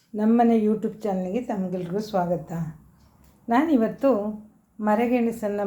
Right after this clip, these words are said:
ಬೇಯಿಸೋದು ಹೇಗೆ ಮತ್ತು ಅದನ್ನು ಹೇಗೆ ಕ್ಲೀನ್ ಮಾಡೋದು ಅಂತ ತೋರಿಸುವಂತಿದ್ದೀನಿ. ನಾನಿವತ್ತು ಪೇಟೆ ಕಡೆ ಹೋಗಿ ಬರುವಾಗ ಮರಗೆಣಸು ರೋಡ್ ಸೈಡಲ್ಲಿ ಮಾರ್ತಾಯಿದ್ರು.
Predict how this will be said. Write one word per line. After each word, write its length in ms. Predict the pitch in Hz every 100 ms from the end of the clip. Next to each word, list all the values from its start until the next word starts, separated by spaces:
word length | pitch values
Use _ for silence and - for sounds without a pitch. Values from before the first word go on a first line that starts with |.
| 190
ಬೇಯಿಸೋದು 640 | 196 214 226 - 208 190 190
ಹೇಗೆ 320 | 180 170 175 175 175
ಮತ್ತು 180 | 170 180
ಅದನ್ನು 360 | 175 180 175 170 170 - - -
ಹೇಗೆ 240 | 220 226 226
ಕ್ಲೀನ್ 340 | 220 220 226 226
ಮಾಡೋದು 300 | 202 180 180
ಅಂತ 240 | 170 175 170
ತೋರಿಸುವಂತಿದ್ದೀನಿ. 840 | 175 170 156 151 156 143 156 202 302 - - - - - - 226
ನಾನಿವತ್ತು 520 | 240 226 208 208 214 196 180 170
ಪೇಟೆ 240 | 202 196 190
ಕಡೆ 140 | 185 180
ಹೋಗಿ 220 | 175 165
ಬರುವಾಗ 400 | 180 175 170 214 220 185 180
ಮರಗೆಣಸು 520 | 185 185 185 175 180
ರೋಡ್ 220 | 175 170 -
ಸೈಡಲ್ಲಿ 340 | 165 160 175 170
ಮಾರ್ತಾಯಿದ್ರು. 680 | 170 - 170 160 156 180